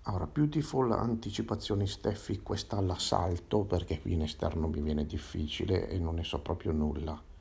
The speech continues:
Bambini scappano dall'asilo. A tre anni scappano dall'asilo e si incamminano su una strada trafficata. Due bambini salvati. Scappano dall'asilo e vanno per strada. Oh mio Dio!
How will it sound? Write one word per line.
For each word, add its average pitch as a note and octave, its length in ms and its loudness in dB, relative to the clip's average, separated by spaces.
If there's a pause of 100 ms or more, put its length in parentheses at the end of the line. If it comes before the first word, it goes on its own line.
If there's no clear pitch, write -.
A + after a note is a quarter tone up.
(600)
Bambini F#2+ 600 2
scappano F#2+ 640 -2
dall'asilo. D#2 920 -2
A F#2+ 140 0
tre - 180 -4
anni A2 300 6
scappano G2+ 480 2
dall'asilo F2+ 500 2
e G2 40 4
si E2 160 -4
incamminano D#2+ 640 0
su - 140 -6
una D#2 120 0
strada - 360 -2
trafficata. - 720 -6 (880)
Due F2+ 300 2
bambini F#2 640 2
salvati. D2+ 920 -2 (720)
Scappano - 640 -4
dall'asilo D2+ 460 0
e C#2+ 60 0
vanno F2 260 -2
per - 160 -4
strada. E2 400 -2
Oh A2 60 2
mio F2+ 400 -2 (100)
Dio! E2 460 -4